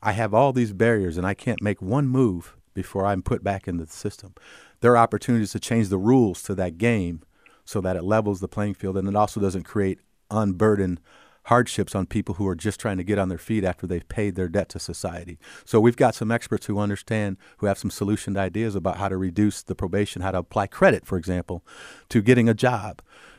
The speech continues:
uh, that knocks off some of your time on probation.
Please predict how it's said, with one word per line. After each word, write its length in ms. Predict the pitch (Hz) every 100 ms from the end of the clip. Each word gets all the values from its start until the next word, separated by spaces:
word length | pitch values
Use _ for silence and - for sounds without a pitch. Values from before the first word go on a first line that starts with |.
| -
uh, 200 | 90 82 95 110
that 160 | 110
knocks 300 | 101 110 -
off 120 | 113
some 200 | - 107
of 100 | 101
your 100 | 104
time 320 | 101 113 107 101
on 60 |
probation. 560 | 92 98 98 107 -